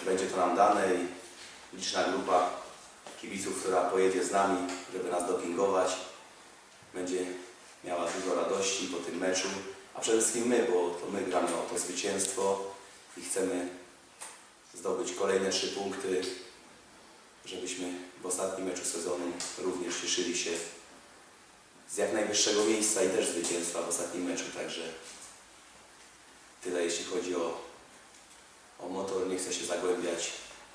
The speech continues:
w to, jak Motor gra, ponieważ to jest normalna drużyna drugoligowa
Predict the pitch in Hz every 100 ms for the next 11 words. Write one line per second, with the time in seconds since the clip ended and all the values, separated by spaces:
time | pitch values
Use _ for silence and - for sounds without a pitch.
0 | - - - 95 90 - - - 92 90
1 | 95 98 92 90 95 95 92 90 87 85
2 | 82 87 85 - - - - - - -
3 | - 90 95 98 98 90 87 85 - 95
4 | 90 92 90 80 - - 98 95 90 90
5 | 90 95 - - -